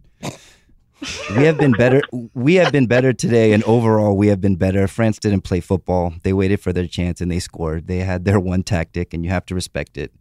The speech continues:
They played every game of the tournament like that. I'm disappointed because we lost the game, but we played much better football than them."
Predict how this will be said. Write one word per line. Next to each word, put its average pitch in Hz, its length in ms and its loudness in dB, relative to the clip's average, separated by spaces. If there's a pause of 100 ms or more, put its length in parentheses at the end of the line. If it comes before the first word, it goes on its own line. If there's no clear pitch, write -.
(220)
They 98 100 0
played 104 220 2
every 104 200 2
game 101 180 2
of 98 80 0
the 95 80 -2
tournament 98 400 -4
like 92 200 -4
that. 92 280 -2
I'm 90 160 -6
disappointed 98 500 -4
because 92 300 -6
we 90 60 -6
lost 87 260 -2
the 90 80 -8
game, 92 360 -4 (340)
but 85 80 -4
we 87 120 -4
played 82 280 -4
much 85 280 -6
better 85 180 -4
football - 360 -10
than 71 180 -10
them." 67 220 -12